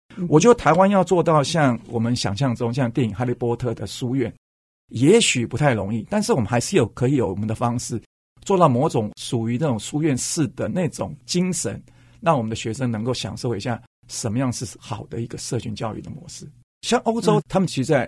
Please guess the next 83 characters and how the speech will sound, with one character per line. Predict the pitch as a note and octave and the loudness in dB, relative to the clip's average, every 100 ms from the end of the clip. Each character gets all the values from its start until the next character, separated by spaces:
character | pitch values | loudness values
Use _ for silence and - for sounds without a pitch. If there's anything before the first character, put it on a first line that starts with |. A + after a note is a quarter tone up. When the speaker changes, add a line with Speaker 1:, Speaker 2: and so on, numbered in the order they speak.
| - | -6
Speaker 2:
课 | - C3 | -4 -2
堂 | G#2 | -2
上 | G2+ A#2+ | -4 -4
有 | G#2 G#2 | -4 -8
一 | |
种 | G#2+ A#2+ - | -8 -12 -12
这 | - | -10
个 | A2+ | -10
上 | - A#2+ | -6 -6
课 | A#2 | -6
的 | G#2 | -8
模 | - - | -10 -14
式， | - - - - | -14 -16 -18 -6
Speaker 1:
嗯。 | F#3 | 2
Speaker 2:
你 | F#3 | 4
可 | C#3 | 4
能 | E3 | 2
是 | |
属 | - G2+ | -2 -6
于 | G2+ | -6
某 | G#2+ A#2 | -6 -6
种 | - - | -8 -10
的 | - - - | -14 -16 -4
专 | A#2+ A#2+ | -2 0
业 | A#2 - | -2 -6
嘛， | - - - | -10 -16 -18
Speaker 1:
嗯。 | D#4 A3+ | -10 -4
Speaker 2:
可 | D3+ | -2
是 | D3+ | 0
你 | G3 A#2 | 2 2
们 | A2 | 0
下 | - F3+ C#3+ | -2 0 0
课 | - D3 | 0 -2
之 | - | 0
后 | A2+ | -2
就 | - | -4
回 | - B2+ | 0 0
到 | F3 D3 | 2 0
学 | - F#2+ | -2 -6
院， | G2 B2+ - - - - | -6 -8 -12 -20 -20 0
这 | G#3+ | 2
学 | - | 4
院 | G3+ D3+ | 4 4
一 | |
样 | E3 E3+ | 4 4
有 | A#2 | 4
老 | E2 - | 2 -4
师， | - G#2 G2 - - - - | -8 -6 -8 -8 -18 -18 -4
一 | C3 | 4
样 | F#3+ C3+ | 4 4
有 | G#2 | 0
一 | |
些 | G#2+ A#2+ | 0 -2
program， | A#2+ - A2 A2+ G2 D#2 - | -4 -4 -2 -2 -6 -8 -8
你 | A2 | -4
一 | |
样 | A#2+ A#2 | -2 -2
做， | - A2+ - - - E3+ | -4 -8 -8 -18 -6 0
而 | |
且 | D3+ | 2
他 | F#3+ | 2
们 | |
毕 | F#3 F#3 | 2 4
业 | D3 | 6
的 | |
时 | D3 | 6
候， | |
每 | B2 A2 | 2 0
个 | A#2 | 0
学 | C3 | 0
院 | C3+ | 0
做 | C#3+ A2 | -2 0
的 | |
都 | C3 | 0
有 | A2+ | 0
个 | C#3+ G#2+ | -2 -2
别 | G2+ G2 | -4 -6
很 | - | -8
特 | - A#2+ | -6 -6
别 | - | -6
的 | - | -12
意 | F3 | -14
思， | - | -14